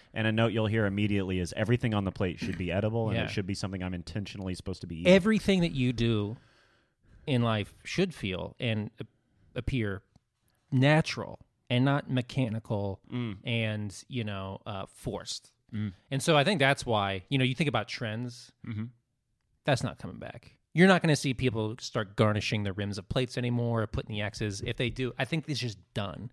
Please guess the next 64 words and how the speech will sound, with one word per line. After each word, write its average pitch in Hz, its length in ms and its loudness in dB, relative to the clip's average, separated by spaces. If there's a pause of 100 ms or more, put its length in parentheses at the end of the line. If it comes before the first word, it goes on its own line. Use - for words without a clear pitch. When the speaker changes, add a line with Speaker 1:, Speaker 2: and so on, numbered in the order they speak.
Speaker 1:
Yeah. 247 280 -2
Speaker 2:
Now, 160 140 6
but 156 120 -4
certain 220 240 0
things 147 160 2
like 127 120 -4
continental 139 400 -2
dining 101 280 -2
are 92 60 -6
coming 87 280 -8
back. 87 420 -10 (340)
We've 120 100 -8
talked 113 160 -2
about 101 140 -6
that 104 200 -4
before. - 240 -10
Speaker 1:
You 131 60 0
think 147 160 2
people 151 200 4
are 151 60 2
gonna 139 160 2
put - 220 0
little 131 280 4 (240)
white, 120 380 6 (100)
uh, 113 240 6
gloves 120 500 6
on 117 140 6
the 117 160 4
ends 110 320 2
of 101 220 2
turkey 120 380 2
legs? 110 540 2
You 107 120 0
remember 117 280 2
that? 107 300 4 (160)
That 139 140 10
was 147 120 8
a 143 60 10
very 123 340 6
fifties, 110 760 -2
uh, 101 260 4 (120)
Speaker 2:
Oh. 104 340 -2
Speaker 1:
thing. 117 320 2
Speaker 2:
Well, 151 40 6
that 233 120 8
Speaker 1:
You 262 40 4
know, 247 80 8
Speaker 2:
was 175 80 6
Speaker 1:
like, 101 240 0
you - 100 -6
need 165 80 2
a 156 60 6
little 139 200 8
paper 139 440 2
glove 95 640 0
on, 90 280 -4
on 95 140 -6
the 90 160 -2
end 95 140 -2
of 87 80 -2
the 85 80 -4
Speaker 2:
To 185 160 6
me, 240 120 6
Speaker 1:
turkey 208 40 2